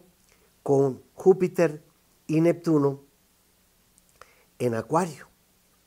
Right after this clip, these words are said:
y en la casa diez. La casa diez es la de la misión,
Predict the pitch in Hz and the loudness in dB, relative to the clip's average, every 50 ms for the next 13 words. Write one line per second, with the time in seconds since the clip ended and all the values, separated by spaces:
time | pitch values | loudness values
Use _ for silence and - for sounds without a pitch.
0 | _ _ _ _ _ _ _ _ _ 131 127 127 120 110 107 107 - 123 117 113 | _ _ _ _ _ _ _ _ _ -4 -2 -2 -2 -2 -4 -6 -8 -10 -10 -8
1 | - 143 143 151 170 165 135 - - - - _ _ _ _ _ _ _ _ 135 | -8 -6 -6 -4 -4 -4 -6 -6 -10 -16 -20 _ _ _ _ _ _ _ _ -6
2 | 139 139 - 180 185 - 226 226 208 220 226 220 220 220 208 202 220 208 180 180 | -6 -4 -4 -4 -4 -2 -4 -4 -4 -4 -4 -4 -4 -4 -4 -4 -4 -4 -2 -2
3 | 147 139 131 123 117 110 - - - 151 147 107 90 - | -2 -2 -4 -4 -6 -10 -12 -8 -4 -4 -4 -4 -6 -10